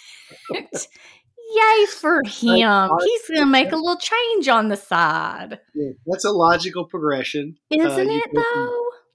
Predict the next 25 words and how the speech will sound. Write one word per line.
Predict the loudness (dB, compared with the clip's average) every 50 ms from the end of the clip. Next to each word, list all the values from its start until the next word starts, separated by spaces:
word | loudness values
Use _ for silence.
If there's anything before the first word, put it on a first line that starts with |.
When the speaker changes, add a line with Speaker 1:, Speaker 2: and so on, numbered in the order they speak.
| 0 0
Speaker 2:
sleeping | 0 0 0 -4 -4 -2 -2
with | -4 -4 -2
everyone | -4 -2 0 0 0 0 0 -2 -2 -4
in | -4 -4
your, | -4 -4 -4 -4 -6 -8 -12 _ _ _ _ _ _ _ _ _ _ _ _ -10
uh, | -10 -10 -8 -10 -12 -14 -16 _
in | -14 -12 -10
your | -10 -10
complimentary | -8 -4 -4 -4 -4 -4 -6 -4 -4 -4 -4 -4 -6
trailer | -6 -6 -4 -2 -2 0 -2 -2 -4 -8 -10 -10 -12 _ _ _ _ _ _ -8
Speaker 1:
That's | -2 0 2 2 2 0 -4
Speaker 2:
to, | -4 -4 -6 -6 -6
uh, |
Speaker 1:
right. | -4 -4 -4 -4 -6 -8 -6 -4 -2 -2 -2 -2 -2 -4 -4 -6 -6 -8 -6
And | -4 -4 -4
he | -2 -4 -4 -4
can | -2 -2 -2 0
Speaker 2:
sexting | -2 -2 0 0
Speaker 1:
buy | 2 2 2 2 0 -2
some | -6 -4 -4 0 2 2
of | 2 2 0 0 -2
them | 0 0 0 0 -2
Speaker 2:
contestants. | -2
Speaker 1:
drinks. | -2 -2 -2 -2 -2 -2 -2 -4 -6 -14 -16 -16 -16 -18 -18 _ _ _ _ _ _ -4
Speaker 2:
Yep. | -4 -4